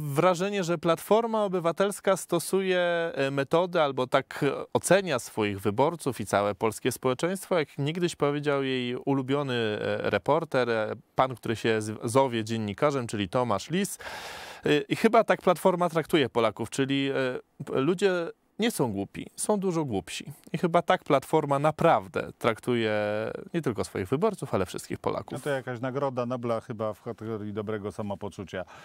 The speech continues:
Speaker 2: e, e, d-, i bezczelności. Janusz Rzeczkowski, co o tym sądzisz?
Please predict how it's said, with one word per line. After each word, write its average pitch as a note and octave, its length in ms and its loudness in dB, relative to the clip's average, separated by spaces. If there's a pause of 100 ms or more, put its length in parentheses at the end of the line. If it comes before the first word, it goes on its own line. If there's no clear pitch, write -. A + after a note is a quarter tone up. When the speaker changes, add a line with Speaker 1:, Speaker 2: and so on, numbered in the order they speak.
(220)
Speaker 2:
e, - 40 -8 (360)
e, G2 40 -8 (400)
d-, A2+ 260 -10
i A#2 140 -6
bezczelności. G2 720 -6
Janusz F#2 380 -6
Rzeczkowski, F2+ 540 -14
co F#2 120 -10
o D#2 60 -10
tym D#2+ 160 -16
sądzisz? - 400 -20